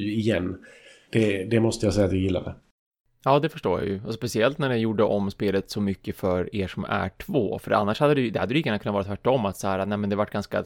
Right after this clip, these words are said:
Speaker 2: konstigt eller dåligt på två. Eller varit ingen förändring på två, men det hade blivit bättre på tre eller fyra. Då var det jättestora förändringar. Så att det lämpar sig ju väldigt bra för er också. Att det var, det var
Speaker 1: Ja.
Speaker 2: en sån stor skillnad.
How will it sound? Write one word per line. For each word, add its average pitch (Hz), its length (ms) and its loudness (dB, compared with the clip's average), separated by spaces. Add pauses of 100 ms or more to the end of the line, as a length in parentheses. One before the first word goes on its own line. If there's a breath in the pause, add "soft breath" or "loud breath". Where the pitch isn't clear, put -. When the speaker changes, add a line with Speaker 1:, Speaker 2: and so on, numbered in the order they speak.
Speaker 2:
konstigt 113 520 -4
eller 98 100 -4
dåligt 98 460 0
på - 80 -8
två. 101 260 -4
Eller 98 100 0
varit 98 180 -2
ingen 95 180 -4
förändring 120 420 -2
på 110 60 -2
två, 95 260 -2
men 92 220 -2
det 92 80 -2
hade 92 180 -4
blivit 90 220 -2
bättre - 260 -4
på 95 60 -6
tre 92 200 -4
eller 92 120 -2
fyra. 95 320 -2
Då 101 80 0
var 92 140 0
det 92 60 -2
jättestora 123 460 -4
förändringar. 95 460 -8
Så 107 120 -10
att 101 80 -8
det 110 140 0
lämpar 107 300 0
sig 110 160 -6
ju 98 40 -2
väldigt 98 220 -2
bra 127 200 0
för - 160 -8
er 110 180 2
också. - 300 -10
Att - 300 -16 (600 soft breath)
det 98 60 -6
var, 92 180 2
det 95 120 0
var 92 120 2
Speaker 1:
Ja. 123 60 8
Speaker 2:
en 135 60 8
sån 135 120 6
stor 98 120 -8
skillnad. 101 460 -8